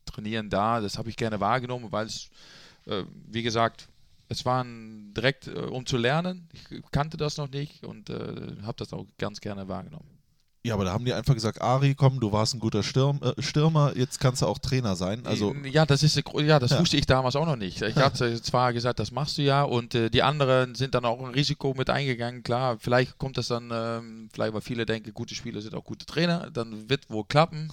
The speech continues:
Speaker 2: <laughs>
Speaker 1: Weil, weil, wie gesagt, aller Anfang war dann in dem Moment auch gut. Ähm, äh, wie gesagt, aber es, es hat trotzdem funktioniert. Es war sehr, äh, angenehm für mich, da dazu zu lernen.
Speaker 2: Wenn man sich das anhört,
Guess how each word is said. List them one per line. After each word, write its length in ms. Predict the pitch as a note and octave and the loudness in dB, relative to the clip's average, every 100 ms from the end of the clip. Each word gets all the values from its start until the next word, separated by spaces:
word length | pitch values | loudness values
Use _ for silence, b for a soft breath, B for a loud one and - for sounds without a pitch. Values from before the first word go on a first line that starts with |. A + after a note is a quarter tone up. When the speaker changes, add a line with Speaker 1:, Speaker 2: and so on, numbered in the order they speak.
| - | -4
Speaker 2:
<laughs> 120 | - | -4
Speaker 1:
Weil, 140 | - A2 | -4 -10
weil, 260 | - - A#2 | -12 -10 -6
wie 80 | A#2 | -4
gesagt, 240 | A#2+ A2+ | -2 -2
aller 220 | - A2 | -2 -4
Anfang 440 | A2 A2 A#2 A2 A2 | -6 -6 -8 -6 -4
war 100 | A2 | -2
dann 140 | A2 | -2
in 100 | G#2+ | -4
dem 160 | G#2+ A2+ | -4 -6
Moment 240 | G#2 G#2+ | -6 -8
auch 80 | G#2 | -8
gut. 240 | - D#3+ - B B B B | -6 -6 -8 B B B B
Ähm, 400 | - A#2 A#2 A2+ G#2+ - | 0 2 2 -4 -18 -8
äh, 160 | B2 A#2 | -4 -4
wie 180 | - A#2 | -4 -2
gesagt, 420 | A#2+ A2+ A#2 A#2+ | 0 2 2 2
aber 200 | - A2+ | -2 0
es, 140 | A#2+ - | -2 -2
es 180 | - C#3+ | -2 0
hat 160 | D3+ | 0
trotzdem 280 | - C3+ A#2+ | 0 -2 -2
funktioniert. 460 | A2 - - - A2+ | -8 -10 -10 -12 -10
Es 140 | A2 | 0
war 340 | B2 B2+ B2 A2+ | 4 4 4 2
sehr, 220 | B2 - | 0 0
äh, 200 | B2 A#2 A#2 | -2 -6 -4
angenehm 360 | B2+ A#2+ A#2+ A#2 | -2 -2 -4 -6
für 140 | - | -8
mich, 160 | A2+ A2+ | -8 -2
da 280 | A2+ A2 G#2+ | 0 0 -2
dazu 300 | G#2+ - - | -6 -8 -12
zu 140 | - | -12
lernen. 200 | - - b b b _ | -14 -16 b b b _
Speaker 2:
Wenn 160 | A#2 C3 | 2 4
man 180 | A#2+ | 0
sich 140 | A#2 A2+ | 0 -2
das 180 | A2+ - | -2 0
anhört, 560 | C#3 B2+ A#2 A#2 - | 4 6 6 4 -2